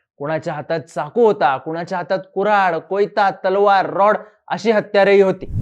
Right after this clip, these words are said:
या सगळ्यांनी मिळून गाडीच्या काचा फोडण्याचा प्रयत्न केला. कोणी बॉनेटवर रॉड मारले, कोणी काचेवर दगड मारले.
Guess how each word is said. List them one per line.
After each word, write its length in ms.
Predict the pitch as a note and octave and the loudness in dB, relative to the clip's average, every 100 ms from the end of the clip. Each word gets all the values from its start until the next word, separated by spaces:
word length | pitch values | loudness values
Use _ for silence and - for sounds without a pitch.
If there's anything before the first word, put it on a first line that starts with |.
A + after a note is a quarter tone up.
| - | 0
या 80 | G#3 | 0
सगळ्यांनी 640 | - - F#3+ A#3 C4 C4 | -4 -10 -2 0 2 2
मिळून 360 | B3 F#3+ D#3+ F3 | 2 0 -2 -2
गाडीच्या 460 | D3 D3+ E3+ G#3 G#3 | -2 -2 -4 -4 -6
काचा 400 | - E3+ F3 A3+ | -6 -6 -2 -2
फोडण्याचा 500 | E3+ D#3+ D3+ C#3+ F3 | -2 -6 -6 -4 -4
प्रयत्न 440 | E3+ C3+ C3+ E3+ | 0 -2 -2 -6
केला. 180 | C3+ A2 _ _ _ | -6 -8 _ _ _
कोणी 180 | - D#3 | -8 -6
बॉनेटवर 540 | D3 D3+ E3 F3 F#3 E3+ | -2 -2 -2 -2 0 2
रॉड 260 | D#3+ G3+ | 2 2
मारले, 440 | G3 E3 C3 B2 A#2 | 2 -2 -4 -6 -8
कोणी 220 | C3+ C#3 | -10 -6
काचेवर 460 | D3 C#3 E3+ E3 | -6 -6 -6 -4
दगड 300 | D3 E3 A#3 | -4 -2 0
मारले. 360 | A3+ F#3 D#3 C3+ | 0 -2 -2 -6